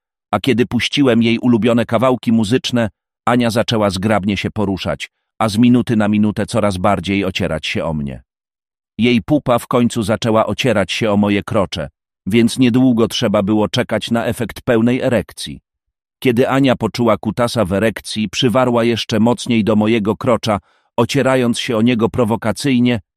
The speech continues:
musiałem w końcu na to zareagować i rozpiąłem jej guzik w spodniach.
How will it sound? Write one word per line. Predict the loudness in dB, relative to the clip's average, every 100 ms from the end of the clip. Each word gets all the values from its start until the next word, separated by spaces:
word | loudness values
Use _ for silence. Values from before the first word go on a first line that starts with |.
| _ _ 0
musiałem | 0 2 2 2 2
w | 2
końcu | 0 2 0
na | -2 0
to | -2
zareagować | 0 2 2 2 2 0 -2 -10 -14 -16 _ _
i | 0
rozpiąłem | 2 0 0 2 4 4
jej | 2 2
guzik | 0 0 -2 -6
w | -8
spodniach. | -6 -8 -8 -12 -12 _